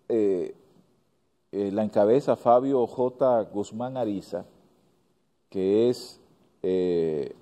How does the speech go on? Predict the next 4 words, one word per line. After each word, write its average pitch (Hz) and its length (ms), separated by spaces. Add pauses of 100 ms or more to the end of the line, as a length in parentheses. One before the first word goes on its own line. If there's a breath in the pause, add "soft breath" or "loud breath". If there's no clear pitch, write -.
(120)
académico 107 1000 (760 soft breath)
y, 101 380
y 104 60
además 104 420